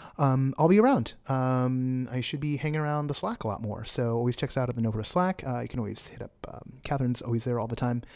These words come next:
And yeah, well, what is there to tell you? Uh, that's, that's enough for now. Uh, let's get outta here. Uh, this podcast is, like, an hour and twenty minutes long now, so we're gonna do the credits.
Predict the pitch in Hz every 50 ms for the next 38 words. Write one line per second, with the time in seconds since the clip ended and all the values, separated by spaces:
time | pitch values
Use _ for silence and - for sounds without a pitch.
0 | - - - - - - - - - 165 165 165 165 165 170 208 226 - - -
1 | - 165 202 220 226 226 240 233 226 226 226 220 - - - 233 220 151 113 -
2 | - - - - - 277 294 311 302 277 - - _ _ 320 330 320 302 - -
3 | - - _ - - 294 285 - - 254 233 208 - - 165 151 139 131 131 -
4 | - - - - - - - - - - 165 160 160 160 156 156 147 180 185 202
5 | 208 - - - - 214 196 185 190 190 196 190 - 117 107 98 101 - - -
6 | 139 135 131 131 131 131 131 127 127 123 135 131 - - 156 147 - - 156 139
7 | - 147 143 131 131 - - - 139 131 - 135 139 143 143 135 135 135 127 -
8 | 151 143 139 135 135 123 - - 131 147 156 131 104 - - - - - - -
9 | 185 151 113 110 113 117 120 120 135 139 143 123 113 104 98 98 104 104 110 113
10 | 117 120 131 131 147 - - 233 208 127 - - - - -